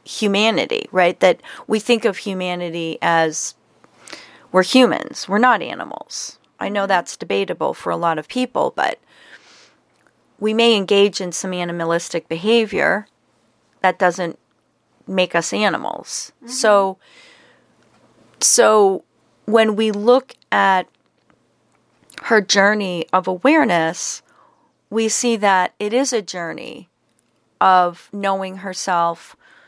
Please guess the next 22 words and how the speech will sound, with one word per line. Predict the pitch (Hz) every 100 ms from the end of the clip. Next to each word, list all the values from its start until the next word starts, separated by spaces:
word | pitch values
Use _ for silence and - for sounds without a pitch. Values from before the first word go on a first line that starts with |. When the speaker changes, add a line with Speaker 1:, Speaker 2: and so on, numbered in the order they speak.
| _ _ -
Speaker 1:
making | 196 208 208 208
herself | 185 185 - 180 170 - -
more | 170
known. | 170 185 170 - - - _ _ _ _ _
And | 202 196 185 175 175 - _ _ _ _ _ _ _
in | 202
the | 190 170
end, | 240 262 190 175 170 - _ _ _ _ _ _ _ _ -
she | - 247
really | 233 247 240 214
is | - 240 214 202
reclaiming | 190 - 202 196 208 170 180
her | -
humanity | 170 - - 202 180 170 - - - - -
and | 196 202
her | 208 180
dignity. | 175 175 - - - - 202 _ -
She's | - 226 185
Speaker 2:
Mm-hmm. |
Speaker 1:
reclaiming | 202 - 196 180 170 139
it, | - - -
and | 196 185 180 175